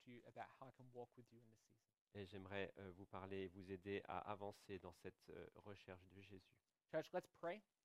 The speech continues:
Speaker 2: Prions.
Speaker 1: And then we'll continue in worship as we take up our tithes and offerings.
Speaker 2: Et on continuera avec la louange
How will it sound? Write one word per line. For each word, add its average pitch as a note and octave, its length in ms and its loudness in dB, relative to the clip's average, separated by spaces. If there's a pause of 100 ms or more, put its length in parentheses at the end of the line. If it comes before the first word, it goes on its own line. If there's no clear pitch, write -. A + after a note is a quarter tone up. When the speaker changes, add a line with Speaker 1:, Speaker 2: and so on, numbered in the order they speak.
(180)
Speaker 2:
Prions. A#2+ 280 2 (460)
Speaker 1:
And C#3 60 -4
then C#3+ 120 2
we'll C#3+ 120 0
continue D#3 540 -4
in C#3 100 -6
worship C3+ 340 -2
as B2 140 -6
we B2+ 80 -8
take - 240 -6
up B2 120 -6
our A#2 120 -4
tithes A#2 260 -8
and A#2 80 -16
offerings. - 260 -20 (160)
Speaker 2:
Et G2 280 4 (120)
on G2 140 -2
continuera F#2+ 840 -2
avec - 260 -2
la G2+ 80 2
louange F#2 400 0